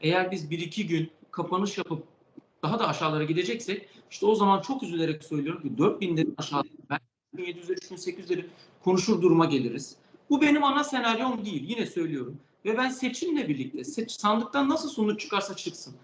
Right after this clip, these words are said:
Mevcut hükümet ya da farklı bir hükümet yapısıyla ben en azından şu mevcuttaki fiyatlamaların bu stresle yoluna devam etmeyeceğini düşünüyorum. Yani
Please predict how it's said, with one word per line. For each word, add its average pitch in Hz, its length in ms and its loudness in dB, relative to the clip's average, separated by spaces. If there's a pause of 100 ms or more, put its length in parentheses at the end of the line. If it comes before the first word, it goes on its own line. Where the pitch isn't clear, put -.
(260)
Mevcut 196 340 2
hükümet 220 480 0 (300)
ya 180 140 2
da 226 100 4
farklı 214 380 2
bir 160 60 -4
hükümet 135 440 -4
yapısıyla - 560 -6 (420)
ben 285 200 8
en 339 200 -2
azından 190 560 0 (240)
şu - 200 -2
mevcuttaki 269 600 2
fiyatlamaların 247 920 0 (100)
bu 403 80 2
stresle 277 560 -4
yoluna 262 460 -4
devam 254 260 -2
etmeyeceğini 226 420 -4
düşünüyorum. 131 420 -14 (360)
Yani 175 180 4